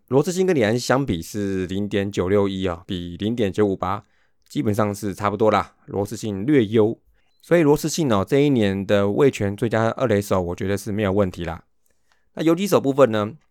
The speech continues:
洪正清跟麦克两个人啊，如果有一样的打席数哦，那数据我认为应该是差不多啦。但麦克身为洋将哦，的确比较有长打能力，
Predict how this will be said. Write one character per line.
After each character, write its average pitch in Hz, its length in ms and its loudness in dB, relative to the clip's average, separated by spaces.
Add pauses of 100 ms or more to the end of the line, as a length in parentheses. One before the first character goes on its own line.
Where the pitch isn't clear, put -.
(120)
洪 127 160 0
正 180 160 2
清 165 200 -2
跟 165 120 2
麦 160 200 2
克 127 180 0
两 95 240 0
个 120 80 -2
人 95 240 0
啊， 90 180 -6
如 104 140 -2
果 95 480 -2
有 92 220 -4
一 104 80 -8
样 131 120 2
的 110 80 -2
打 87 200 -8
席 92 180 -12
数 104 200 -6
哦， 80 180 -8
那 107 120 -6
数 127 240 -4
据 123 140 -8
我 87 180 -6
认 98 140 -4
为 85 100 -12
应 90 80 -14
该 90 140 -12
是 - 140 -20
差 101 180 -6
不 107 140 -4
多 90 200 -4
啦。 85 240 -12 (460)
但 147 160 2
麦 151 220 4
克 131 160 2
身 147 120 0
为 135 80 2
洋 98 200 0
将 104 240 0
哦， 92 100 -6
的 107 160 -8
确 131 140 -2
比 101 100 -8
较 120 100 -4
有 110 80 0
长 104 160 -8
打 95 120 -6
能 92 180 -12
力， 110 220 -4